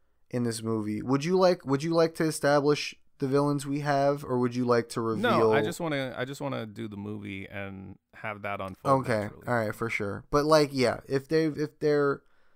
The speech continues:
Speaker 1: iconic, prominent villains from, like, B T A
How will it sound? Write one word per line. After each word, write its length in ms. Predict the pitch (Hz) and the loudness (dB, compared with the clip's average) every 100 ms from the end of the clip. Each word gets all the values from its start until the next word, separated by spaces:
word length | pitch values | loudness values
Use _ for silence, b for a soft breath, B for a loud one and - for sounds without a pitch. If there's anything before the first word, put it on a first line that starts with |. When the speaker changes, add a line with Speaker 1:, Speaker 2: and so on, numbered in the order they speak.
| _ _ _ _ _ _ _ _ _ _ - | _ _ _ _ _ _ _ _ _ _ -6
Speaker 1:
iconic, 580 | 139 139 180 170 165 160 | -4 -2 2 4 2 0
prominent 480 | - 156 156 151 143 - _ | 2 4 4 2 -2 -10 _
villains 500 | 135 147 147 143 143 | -2 2 4 2 0
from, 280 | 135 127 123 | -2 0 0
like, 520 | 117 113 110 - - - - _ _ - 131 | 2 2 0 -8 -20 -20 -20 _ _ -18 -8
B 140 | 135 | -6
T 220 | 131 - 120 | -4 0 2
A 160 | 123 | 4